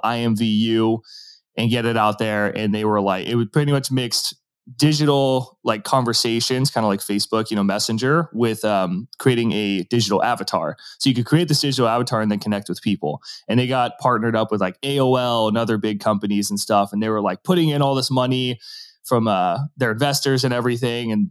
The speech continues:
they just knew to their core, "This thing's gonna be amazing. People are gonna love it. It's gonna be so cool. We got A O L involved. Like, we're gonna crush it."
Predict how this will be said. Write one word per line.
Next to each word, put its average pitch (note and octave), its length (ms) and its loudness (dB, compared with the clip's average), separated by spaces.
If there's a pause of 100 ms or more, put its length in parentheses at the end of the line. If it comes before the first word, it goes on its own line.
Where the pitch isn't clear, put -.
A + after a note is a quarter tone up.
they C#3 160 0
just C3 200 0
knew B2 440 2 (140)
to C3 100 2
their G#2 160 2
core, F#2+ 500 -2
"This C#3 180 4
thing's A2+ 300 -2
gonna G2+ 220 0
be G2 140 0
amazing. G2+ 500 0
People B2 260 0
are A#2 60 2
gonna G#2 160 -2
love A2 340 2
it. G#2+ 220 -2
It's G#2 140 -4
gonna G#2+ 120 -4
be G2+ 120 -2
so B2+ 300 0
cool. A#2 540 0 (240)
We A#2+ 100 6
got G#2 200 0
A A2 120 -6
O A2 180 2
L C3 220 2
involved. B2 640 0
Like, G#2 240 -2 (160)
we're C3 140 4
gonna A2+ 180 -2
crush G#2 380 0
it." E2+ 160 -6